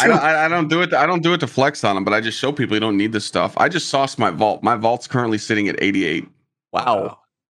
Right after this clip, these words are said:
Speaker 2: Wow.
Speaker 1: I, I deleted everything 'cause I'm just like, "Dude, I'm sick of this fear of missing out, hoarding. We don't need it. You can play Destiny right now with eight guns or less. Need all this stuff in your vault.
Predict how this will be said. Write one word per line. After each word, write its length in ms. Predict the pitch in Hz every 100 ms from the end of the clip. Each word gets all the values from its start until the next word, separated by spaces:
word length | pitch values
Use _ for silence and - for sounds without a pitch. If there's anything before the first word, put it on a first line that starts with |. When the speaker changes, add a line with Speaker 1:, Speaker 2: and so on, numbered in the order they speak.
| _ _ -
Speaker 2:
Wow. 160 | - -
Speaker 1:
I, 160 | 107 -
I 100 | 107
deleted 320 | 110 123 113
everything 460 | 117 143 - 90 76
'cause 100 | -
I'm 120 | 98
just 220 | 101 -
like, 160 | 104 98
"Dude, 160 | 110
I'm 80 | 107
sick 240 | - 127
of 60 | 117
this 120 | 110
fear 240 | - 120 117
of 100 | 104
missing 340 | 113 - 107
out, 240 | 101 101 -
hoarding. 600 | - 110 110 107 101 98
We 100 | 95
don't 200 | 120 110
need 160 | 110 113
it. 140 | - - _ -
You 80 | 120
can 100 | 143
play 160 | 151
Destiny 340 | 135 135 - 139
right 200 | 127 117
now 140 | 113
with 120 | 101 -
eight 160 | 107
guns 360 | 110 101 80 -
or 120 | 95
less. 420 | 90 85 - - _ _ _ _ _ _ _ -
Need 140 | 110 104
all 160 | 85
this 140 | 98 101
stuff 260 | - 98
in 60 | 98
your 100 | 101
vault. 400 | 101 85 90 -